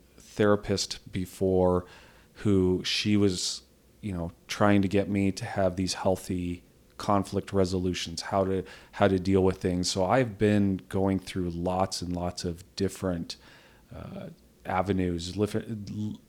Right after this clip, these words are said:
listening, t-, working with different people. And that marriage course was just kind of a final,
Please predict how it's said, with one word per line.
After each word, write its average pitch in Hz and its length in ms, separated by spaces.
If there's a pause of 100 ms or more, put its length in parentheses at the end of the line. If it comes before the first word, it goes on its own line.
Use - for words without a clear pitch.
listening, 104 640 (120)
t-, - 80 (100)
working 127 480
with 107 160
different 107 320
people. 98 480 (360)
And 107 180
that 107 100
marriage 101 360
course 92 340
was 90 120
just 92 220
kind 92 220
of 87 320
a 87 500 (400)
final, 107 960